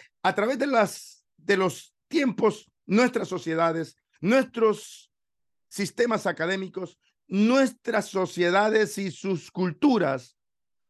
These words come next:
nos han alejado de esa esencia, porque nos han desafiado, nos han empujado a hacer, a tener, simplemente. Y yo quiero darte dos ángulos o dos elementos importantes,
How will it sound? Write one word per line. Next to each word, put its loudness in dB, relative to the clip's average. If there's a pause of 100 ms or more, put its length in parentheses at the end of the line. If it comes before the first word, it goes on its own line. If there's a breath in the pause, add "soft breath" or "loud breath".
nos -2
han 2
alejado 0
de -2
esa -6
esencia, -6 (460)
porque 2
nos 4
han 4
desafiado, 4 (320)
nos 2
han 4
empujado 0 (520)
a -4
hacer, -6 (360)
a -8
tener, -2 (140)
simplemente. -4 (260)
Y -4
yo 0
quiero 4
darte 2
dos -2
ángulos -8 (340)
o 4
dos 6
elementos -4
importantes, -2